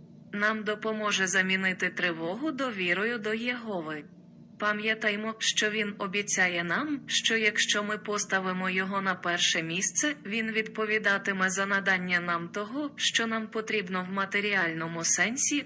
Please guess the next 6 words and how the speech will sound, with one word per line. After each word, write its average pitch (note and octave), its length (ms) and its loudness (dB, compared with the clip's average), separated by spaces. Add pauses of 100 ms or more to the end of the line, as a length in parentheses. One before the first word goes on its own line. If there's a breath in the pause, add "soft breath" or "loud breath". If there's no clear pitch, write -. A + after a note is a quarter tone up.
Матвія G3 580 -2
шоста F3 560 0
тридцять F3+ 580 -2
дві B3 360 -2 (140)
тридцять - 580 -2
три. F3+ 300 -4